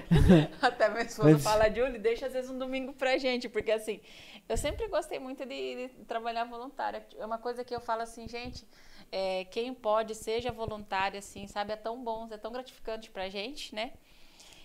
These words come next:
Speaker 1: E eu,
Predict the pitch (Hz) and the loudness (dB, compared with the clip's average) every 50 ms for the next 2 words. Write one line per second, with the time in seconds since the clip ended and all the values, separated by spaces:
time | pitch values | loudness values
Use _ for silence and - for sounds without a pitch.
0 | - - - 208 208 208 208 208 202 202 202 202 196 196 196 196 190 190 190 190 | -18 -12 -8 -6 -4 -4 -2 -2 -2 -2 -2 -2 -2 0 0 0 0 0 0 0
1 | 180 175 170 165 165 156 151 - - - - - - _ _ _ _ - - _ | 0 -2 -4 -6 -10 -12 -16 -18 -20 -20 -20 -20 -20 _ _ _ _ -20 -20 _
2 | _ - _ _ _ _ - - - - - - - 190 190 190 190 196 196 196 | _ -20 _ _ _ _ -10 -10 -10 -12 -18 -14 -10 -6 -6 -4 -4 -4 -4 -4
3 | 190 190 180 185 185 | -4 -6 -6 -8 -10